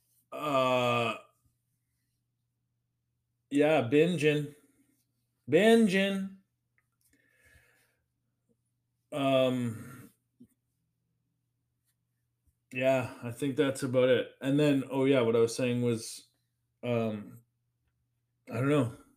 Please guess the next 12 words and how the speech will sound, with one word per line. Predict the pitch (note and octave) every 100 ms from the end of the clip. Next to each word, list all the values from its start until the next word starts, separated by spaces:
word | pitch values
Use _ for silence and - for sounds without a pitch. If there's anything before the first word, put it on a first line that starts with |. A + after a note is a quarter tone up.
| _ _ - - - - - _ -
When | C#3
I | D3
started | - D#3+ D#3
the | C#3+
podcast, | C#3+ D3 D#3 D3 C#3+
I |
was | C#3 C3
like, | B2
"Oh, | - G3+ G3+
I'm | G#3+
gonna | C4+
just | A#3 F#3